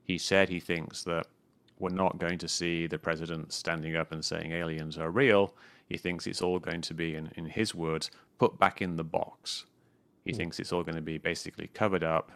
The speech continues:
Speaker 1: They're gonna n-, not, you know, explain this secret alien crash, crash retrieval program, and, uh, it'll go
Speaker 2: Then why,
Speaker 1: back in
Speaker 2: why
Speaker 1: the
Speaker 2: are they
Speaker 1: box.
Speaker 2: asking for hearings? <laughs>
Speaker 1: Uh, well, the, the hearings, you know, the, the s-, the secret stuff that he would tell them would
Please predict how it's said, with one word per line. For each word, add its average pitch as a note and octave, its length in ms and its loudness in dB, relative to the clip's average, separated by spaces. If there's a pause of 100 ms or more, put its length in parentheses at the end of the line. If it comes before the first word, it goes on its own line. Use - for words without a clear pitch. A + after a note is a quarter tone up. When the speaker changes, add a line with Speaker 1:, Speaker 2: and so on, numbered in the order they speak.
Speaker 1:
They're E2 140 -2
gonna D#2 240 -4
n-, D#2 300 -6
not, F2 400 -2 (280)
you E2 300 -6
know, D#2 160 -6
explain D#2 560 -4
this D#2 160 -4
secret E2 420 -2
alien D#2+ 380 -2
crash, - 300 0
crash - 260 -4
retrieval A2+ 360 4
program, G2 560 6
and, E2+ 200 -2
uh, E2 160 -2 (300)
it'll E2+ 160 -2
go E2+ 100 0
Speaker 2:
Then B2+ 100 6
why, C#3+ 100 8
Speaker 1:
back D3 80 4
in C3 40 6
Speaker 2:
why D#3 80 10
Speaker 1:
the F3+ 60 12
Speaker 2:
are F3+ 60 12
they E3 120 12
Speaker 1:
box. D#3+ 140 12
Speaker 2:
asking D3+ 160 4
for D3 120 6
hearings? A#2+ 600 2 (260)
<laughs> C#4+ 80 -6 (480)
Speaker 1:
Uh, - 180 2 (360)
well, C#3+ 420 12 (120)
the, A#2+ 640 10
the A#2 100 6
hearings, A#2 640 6
you G#2+ 100 4
know, A2 60 6
the, G2 300 6 (580)
the A#2 120 -2
s-, - 240 0
the A2 120 0
secret - 360 2
stuff D#2+ 400 0
that - 160 0
he F2+ 80 2
would E2+ 160 -2
tell D#2+ 200 4
them F2 200 0
would F2+ 160 0